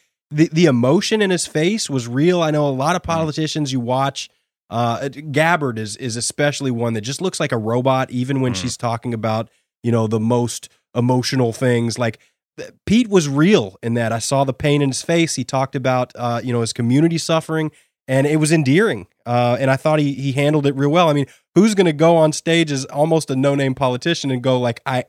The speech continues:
Speaker 1: I just couldn't do it, man"? <laughs>
Speaker 2: Yeah.
Speaker 1: You know, it's big
Speaker 2: Yeah.
Speaker 1: points.
Speaker 2: No, uh, so kinda rounding out Mayor Pete as far as, uh,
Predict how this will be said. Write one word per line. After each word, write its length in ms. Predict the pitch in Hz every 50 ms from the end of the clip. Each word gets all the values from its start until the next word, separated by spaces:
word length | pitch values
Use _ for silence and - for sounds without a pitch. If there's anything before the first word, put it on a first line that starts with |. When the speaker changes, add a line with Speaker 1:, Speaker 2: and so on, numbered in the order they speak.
| _ -
Speaker 1:
I 140 | 123 123
just 260 | 120 117 127 123 - -
couldn't 280 | - 139 131 120 117
do 160 | 110 139 190
it, 120 | 196 - -
man"? 260 | 110 110 107 117 139 - - -
<laughs> 140 | - - -
Speaker 2:
Yeah. 160 | 98 101 95
Speaker 1:
You 60 | - - -
know, 80 | 208 180
it's 180 | 156 - - -
big 220 | - - 190 185
Speaker 2:
Yeah. 40 | 185
Speaker 1:
points. 600 | - 202 220 254 262 226 107 - - - - - _ _ _ _ _ -
Speaker 2:
No, 260 | 101 107 117 120 131
uh, 300 | 127 127 135 135 135 135
so 340 | 123 - - 156 156 151 151 139
kinda 220 | - 185 190 180
rounding 400 | 160 151 151 160 165 165 151 143
out 200 | 143 147 147 147
Mayor 260 | 127 127 131 135 135 120
Pete 340 | - - 139 139 139 131
as 140 | 117 110 98
far 280 | - - 127 127 123 120
as, 240 | 113 107 101 98 104
uh, 300 | 104 101 98 98 95